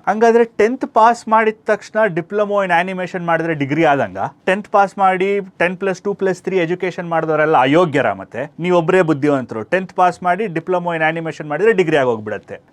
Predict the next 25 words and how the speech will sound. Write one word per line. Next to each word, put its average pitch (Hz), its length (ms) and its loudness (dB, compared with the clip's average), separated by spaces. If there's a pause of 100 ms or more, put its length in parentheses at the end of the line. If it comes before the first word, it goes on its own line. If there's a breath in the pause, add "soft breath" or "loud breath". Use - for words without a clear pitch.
ಮತ್ತೆ 233 580 2 (100)
ಡಿಗ್ರಿ 214 240 2
ಆಗಿದೆ 240 380 4
ಅಂತ 240 260 0
ಆದ್ಮೇಲೆ 151 420 2
ನೀವ್ 208 220 -4
ಯಾಕೆ 240 220 2
ಎಲೆಕ್ಷನ್ 214 340 -2
ಕಮಿಷನ್ 190 360 -4
ಕೊಟ್ಟಿಲ್ಲ? 180 320 -4
ಮತ್ತೆ 185 160 0
ಎಲೆಕ್ಷನ್ 226 400 2
ಕಮಿಷನ್ 220 380 0
ವೆಬ್ಸೈಟ್ 196 380 0
ಅಲ್ಲಿ 190 160 2
ಯಾಕೆ 180 220 0
ನಿಮ್ದು 165 260 -6
ಬರೀ 170 220 -2
ಟೆಂತ್ 175 400 -4
ಪಾಸ್, 170 300 2
ಫಸ್ಟ್ 156 280 -6
ಪಿ 175 160 -8
ಯು, 214 120 -2
diploma 160 600 -6
in 147 100 -10